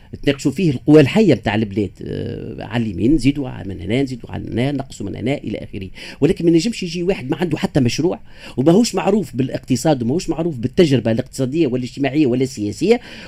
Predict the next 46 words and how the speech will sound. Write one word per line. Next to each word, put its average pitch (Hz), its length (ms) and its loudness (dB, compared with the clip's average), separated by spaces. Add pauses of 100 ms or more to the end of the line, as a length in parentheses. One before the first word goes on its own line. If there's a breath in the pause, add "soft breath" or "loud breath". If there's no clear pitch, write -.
ويجي 160 200 2
يحطه 202 280 -2
على 190 160 0
خاطره 180 260 0
هو 180 140 6
قريب 170 320 4
للرئيس. 135 480 0
هذا 226 200 4
مش 226 180 -2
معقول. 202 340 -6 (720 soft breath)
هو 240 120 10
الرئيس 226 380 6
غلط 202 240 -2
زوز 220 180 2
مرات 208 300 2 (460)
اليوم، 156 260 8 (600 loud breath)
ما 180 80 10
يغلطش 233 360 8
مرة 254 220 2
ثالثة، 233 380 0
نج-، 202 160 0
هنستناو 208 600 4
فيه 147 220 -2
احنا 120 220 -4
المرة 120 260 0
الثالثة، 254 340 -2
إن 214 40 -2
شاء 254 120 -2
الله 269 120 2
ما 151 60 4
يغلطش، 131 340 -4 (240 soft breath)
وإن 139 100 -2
شاء 247 120 0
الله 220 120 2
يجبد 180 280 -2
الدروس 139 400 -2
مش 226 200 -8
من 214 100 -8
الحاجات 220 480 -4
اللي 240 140 -4
صاروا 240 320 -4
قبل. 208 140 -6 (280 loud breath)
يجيب 220 260 4
شخصية 190 460 -2
عندها 226 360 0
برنامج، 151 460 -2